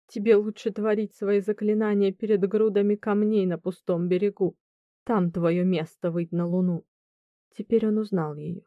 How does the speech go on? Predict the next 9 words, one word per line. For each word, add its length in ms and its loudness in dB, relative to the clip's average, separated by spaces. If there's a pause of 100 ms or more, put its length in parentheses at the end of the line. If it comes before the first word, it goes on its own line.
(280)
но 140 0
смотрел 680 0
так, 260 -4
будто 380 -2
видел 340 0
впервые. 680 -2 (520)
Какой 300 -4
колючий 500 0
взгляд, 540 -6